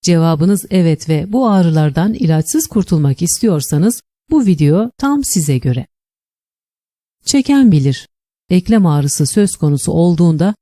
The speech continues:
hayat çekilmez hale gelir. Ağrıdan kurtulmak için sarıldığınız ilaçlar kısa süreli çözümler sunsa da yan etkileri unutulmamalı. "Peki o zaman ne yapmalıyız?" derseniz,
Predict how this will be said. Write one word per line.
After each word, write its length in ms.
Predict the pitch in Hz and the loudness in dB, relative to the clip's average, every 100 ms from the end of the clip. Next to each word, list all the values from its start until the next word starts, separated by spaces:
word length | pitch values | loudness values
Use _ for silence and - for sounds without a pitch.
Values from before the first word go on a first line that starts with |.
| _ | _
hayat 520 | 180 170 190 - - | 2 4 2 -2 -6
çekilmez 600 | - 170 - 160 147 135 | -4 -2 0 2 2 2
hale 300 | 139 135 131 | 0 2 0
gelir. 400 | 135 139 127 - _ _ _ _ _ _ _ _ _ | 0 0 -2 -6 _ _ _ _ _ _ _ _ _
Ağrıdan 520 | - 226 269 269 294 320 | -2 0 2 2 0 0
kurtulmak 520 | 240 208 226 233 202 | 0 0 0 0 0
için 200 | 175 160 | 0 0
sarıldığınız 680 | - 175 175 165 185 202 190 | 0 0 2 2 2 0 0
ilaçlar 580 | 156 135 - - 180 - | -2 -2 -2 -2 -2 -4
kısa 280 | - 240 311 | -6 -2 -2
süreli 360 | - 190 147 135 | 0 0 0 -2
çözümler 480 | 165 151 160 143 | -2 0 0 0
sunsa 480 | 135 - 170 151 190 | -2 0 0 2 0
da 160 | 147 190 _ - | 0 -2 _ -4
yan 200 | 190 240 | 0 2
etkileri 540 | 208 - 143 143 220 - | 0 -2 -2 -2 -2 -2
unutulmamalı. 800 | 160 147 - 135 127 127 127 - _ _ _ _ _ _ _ _ _ - | 0 0 2 0 2 2 0 -4 _ _ _ _ _ _ _ _ _ -4
"Peki 240 | 320 320 | -2 0
o 80 | 277 | 0
zaman 440 | 226 233 220 170 170 | 2 2 0 0 2
ne 40 | |
yapmalıyız?" 640 | 269 277 170 151 135 127 - | 2 2 0 2 0 -2 0
derseniz, 640 | 180 185 - 147 226 - | 0 0 0 2 0 -2